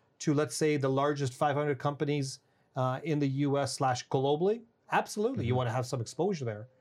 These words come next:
Speaker 1: But how much money do you put in each company?
Speaker 2: Right,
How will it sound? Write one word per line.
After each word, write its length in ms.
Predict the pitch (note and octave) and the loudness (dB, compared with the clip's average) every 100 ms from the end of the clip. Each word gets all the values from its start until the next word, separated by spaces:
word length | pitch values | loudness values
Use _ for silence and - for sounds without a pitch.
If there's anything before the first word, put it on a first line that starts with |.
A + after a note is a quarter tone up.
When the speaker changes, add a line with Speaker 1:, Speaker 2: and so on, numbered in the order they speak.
| _ _ _ - | _ _ _ -2
Speaker 1:
But 120 | D#3 | 0
how 180 | C3 A#3 | 2 2
much 240 | C#4+ - | 0 0
money 240 | D#3 E3 E3+ | 0 2 2
do 80 | |
you 120 | D#3+ D#3+ | 2 0
put 200 | D#3+ D#3 | 2 0
in 80 | D#3 | 0
each 260 | C#3 - | -4 -4
company? 460 | - D3 C3+ G#2 F2 _ _ _ _ _ _ _ _ - | -2 -2 -2 -4 -6 _ _ _ _ _ _ _ _ -10
Speaker 2:
Right, 260 | - B2+ | -4 -2